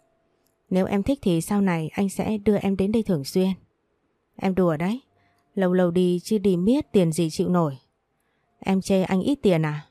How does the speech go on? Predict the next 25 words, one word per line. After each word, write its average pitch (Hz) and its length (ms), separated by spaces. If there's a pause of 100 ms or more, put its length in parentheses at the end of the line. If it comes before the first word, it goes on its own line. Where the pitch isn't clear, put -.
(160)
Riêng 185 280
em 175 240
tốn 180 300
bao 202 180
nhiêu 190 300
anh 190 180
cũng 214 180
chịu." 202 260 (960)
"Anh 202 180
nói 196 140
thế 202 360
cũng 233 160
được 190 200
à? 156 240 (520)
Em 185 220
đòi 160 220
đi 175 180
anh 185 200
hết 247 220
tiền 165 260
rồi 156 320
lấy 180 180
đâu 208 140
anh 196 160
sống?" 196 340